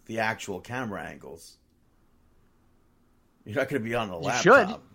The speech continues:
Speaker 1: You're, you should be, like, getting the feed.
Speaker 2: What, are they gonna make these people pay, like, a hundred bucks to go in?
Speaker 1: I, I, no, I, I would assume it. No, no, you're not going in. You're
Speaker 2: Well, it's a good, like, to be virtually present.
Speaker 1: No, you just probably, I'm assuming it's just gonna be like a queue or something. You sign up, and if you get chosen, you get chosen.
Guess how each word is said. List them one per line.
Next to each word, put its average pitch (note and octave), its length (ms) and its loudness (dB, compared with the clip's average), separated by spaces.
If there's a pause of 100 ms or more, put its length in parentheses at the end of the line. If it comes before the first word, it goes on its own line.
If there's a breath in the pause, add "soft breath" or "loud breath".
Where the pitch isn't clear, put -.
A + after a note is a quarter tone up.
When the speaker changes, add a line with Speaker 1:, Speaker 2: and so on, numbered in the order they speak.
Speaker 1:
You're, A2 160 -10
you G#2 180 -14
should G#2 200 -12
be, A2 60 -6
like, G#2 360 -6
getting G#2 260 -4
the F#2+ 80 -10
feed. - 240 -8
Speaker 2:
What, A3+ 80 2
are G3 40 -2
they D3 120 -2
gonna D3 100 0
make D#3+ 140 0
these D#3+ 140 -6
people F3+ 180 -2
pay, E3+ 140 4
like, D#3+ 120 8
a C#3 40 6
hundred D#3 280 2
bucks D#3+ 260 4
to D3+ 80 -6
go C3+ 180 4
in? F#3+ 160 4
Speaker 1:
I, C3+ 320 -2
I, D3+ 100 -2
no, E3 180 -2
I, E3+ 360 2
I D3 80 2
would F3 160 -2
assume D#3 380 -4
it. B2 160 -2
No, F#3 100 0
no, B2+ 280 2
you're C3 160 -2
not G3 140 0
going C#3+ 240 -2
in. G#2+ 460 -6 (1000)
You're C3 160 2
Speaker 2:
Well, A#3 140 12
it's - 100 -2
a G3+ 80 -2
good, G3 160 2
like, F3+ 280 4
to E3 80 -8
be F#3 440 -6
virtually E3 480 2
present. C#3+ 420 0 (320)
Speaker 1:
No, G3 300 6
you A#2 220 -4
just C#3 240 -6
probably, D3 240 0
I'm D3 180 0
assuming G3 400 -2
it's A2 160 -10
just - 180 -10
gonna C3+ 120 -4
be B2+ 40 0
like A#2 140 -4
a A2 60 -4
queue C#3 340 -6
or C#3 80 0
something. G2+ 400 -6
You F#2+ 60 -10
sign A2+ 360 -4
up, A#2 300 -2
and G2+ 300 -6
if F#2 140 -14
you G#2 60 -12
get G2+ 200 -8
chosen, A2 400 -4
you G2 60 -4
get E2 100 -10
chosen. G#2+ 460 -6